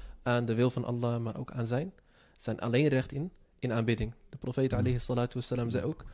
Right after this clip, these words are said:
Speaker 1: "Al-anbiya, de profeten zijn ikhwatun li'allat.
Speaker 2: Ja.
Speaker 1: Eh, ummahatuhum shatta wa dinuhum wahid."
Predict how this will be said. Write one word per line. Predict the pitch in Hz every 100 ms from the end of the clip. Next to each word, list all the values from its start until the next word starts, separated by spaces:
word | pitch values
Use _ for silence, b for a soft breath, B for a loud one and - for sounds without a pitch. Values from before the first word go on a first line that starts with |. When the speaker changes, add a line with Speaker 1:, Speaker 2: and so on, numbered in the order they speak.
| B B B
Speaker 1:
"Al-anbiya, | - 127 147 139 120 113
de | 110
profeten | - - - 143 135
zijn | 120 131 120
ikhwatun | 147 - 120 120
li'allat. | 113 110 110 107 - - B B
Speaker 2:
Ja. | 98 95 B B B B _ _
Speaker 1:
Eh, | 127 123 120 123 135 -
ummahatuhum | 156 156 143 151 175 139 131
shatta | - 160 - 165
wa | 139
dinuhum | 135 147 123 113
wahid." | 110 107 120 -